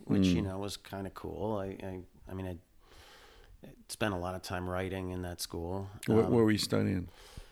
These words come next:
Speaker 1: Yeah, at first I was studying a bunch of things. I couldn't figure out what major to declare because I was kind of reluctant to be an art major 'cause I was
Speaker 2: Mm.
Speaker 1: just, you know, that was, I don't know, it seems kinda like a cop-out. <laughs>
Speaker 2: Mm.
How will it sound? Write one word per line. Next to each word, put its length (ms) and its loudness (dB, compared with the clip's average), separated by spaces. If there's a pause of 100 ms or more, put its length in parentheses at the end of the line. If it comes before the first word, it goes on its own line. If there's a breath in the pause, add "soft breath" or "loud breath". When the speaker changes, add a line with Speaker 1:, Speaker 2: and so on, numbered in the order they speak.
(320 loud breath)
Speaker 1:
Yeah, 480 0
at 120 -2
first 380 -2
I 40 -2
was 140 2
studying 480 2
a 60 -2
bunch 320 0
of 80 -6
things. 420 -2
I 60 0
couldn't 440 -4
figure 300 -2
out 160 0
what 260 0
major 340 -2
to 140 -8
declare 720 -2
because 300 -6
I 60 -2
was 140 -2
kind 220 -2
of 60 -2
reluctant 540 -2
to 100 -8
be 280 -6
an 100 -4
art 200 -6
major 340 -4
'cause 180 -4
I 80 6
was 120 4
Speaker 2:
Mm. 40 0
Speaker 1:
just, 260 -8
you 100 -10
know, 140 -8
that 180 -8
was, 240 -12 (340)
I 80 -8
don't 120 -4
know, 240 -4 (100)
it 60 -16
seems 320 -4
kinda 420 -6 (680 loud breath)
like 340 -4
a 340 -4
cop-out. 680 0
<laughs> 140 -4
Speaker 2:
Mm. 400 4